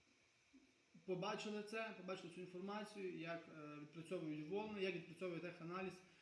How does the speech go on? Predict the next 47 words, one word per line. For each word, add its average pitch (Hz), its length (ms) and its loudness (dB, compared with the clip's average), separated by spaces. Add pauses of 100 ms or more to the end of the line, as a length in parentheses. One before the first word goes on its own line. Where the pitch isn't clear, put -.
(220)
І 196 120 2
не 226 100 2
дай 226 160 2
Бог, 226 280 4
не 220 60 0
кажіть, 202 320 -4
не 202 140 0
скажіть 190 320 -2
мені, 196 260 0
будь 185 120 2
ласка, 180 280 2
що 156 80 -6
теханаліз 175 520 -2
не 160 80 0
працює, 175 360 2
тільки 180 220 -2
Smart 165 240 -4
Money 165 260 2
працює. 127 380 -6 (520)
Це 202 120 2
все 190 180 2
бред, 240 360 4
бо 190 60 2
тому 196 220 2
що 170 100 2
теханаліз — 208 560 0
це 190 80 0
самий 190 240 0
старий 185 480 2
аналіз, 175 440 0
який 165 200 -2
дійсно 165 420 0
є, 165 320 6 (380)
скажімо 165 320 4
так, 156 220 0
жорстким, 170 580 4
саме 165 200 -2
дійсно 180 340 -2
є 175 140 0
фундаментальним, 165 920 4 (360)
який 165 220 -2
всі 202 300 0
знають, 180 500 2
ну, 190 100 0
як 147 180 0
всі 151 120 -10
знають, 135 260 -8